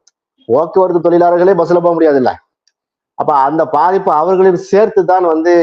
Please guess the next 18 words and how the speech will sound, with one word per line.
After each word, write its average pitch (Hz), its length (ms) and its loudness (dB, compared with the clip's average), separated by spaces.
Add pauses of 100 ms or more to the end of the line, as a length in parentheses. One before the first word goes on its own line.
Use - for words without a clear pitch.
கட்டுப்படுத்தணும் 151 560 -4
என்பதை 147 260 0
உணர்ந்த 160 340 0
நிலையில் 147 300 0
தான் 160 140 0
அவர்கள் 139 320 -2
போராட்டத்தை 135 480 0
அறிவித்திருக்கிறார்கள். 123 800 -2 (720)
ஆனா 151 220 0
இதுல 165 260 2 (320)
டெப்தா 175 460 -2
உள்ளக்கு 175 400 0
என்ன 165 240 0
இருக்கிறது? 151 420 0 (880)
உண்மையிலேயே 175 540 2 (140)
இந்த 180 220 -2 (280)
சம்பளம்லாம் 165 600 -2
வந்து 156 260 0